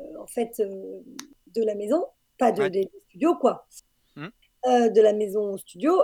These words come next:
Speaker 1: Et du coup, euh, on peut pas les avoir chez nous, par exemple, et dire, bah, tiens, je vais le doubler de mon ordi, et cetera. Ensuite, euh, la config est compliquée, il y a une rythmo, enfin, tout ça, c'est, c'est très
Speaker 2: Hmm.
Speaker 1: complexe. Donc, euh, pour des doublages, c'est impossible. Par contre, voilà, regarde, je vous montre.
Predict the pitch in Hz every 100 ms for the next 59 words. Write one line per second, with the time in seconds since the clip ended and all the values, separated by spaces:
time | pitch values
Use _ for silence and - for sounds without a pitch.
0 | - 233 190 220 - 349 349 233 226 220
1 | 214 202 196 190 _ _ _ _ _ _
2 | _ _ _ - 240 247 262 320 269 247
3 | 247 262 247 302 233 226 277 247 220 254
4 | 233 294 294 254 220 220 254 240 233 226
5 | 208 262 254 - 190 254 294 277 294 -
6 | 262 226 233 247 247 302 226 220 233 240
7 | 269 285 233 208 208 233 233 262 262 254
8 | 233 - 254 240 208 196 - 226 262 240
9 | 262 285 - _ _ _ _ _ _ _
10 | 254 247 269 262 311 302 262 294 320 -
11 | 254 285 285 254 320 349 254 - _ _
12 | - 262 - 285 330 392 277 240 285 302
13 | 226 220 190 185 202 247 330 - -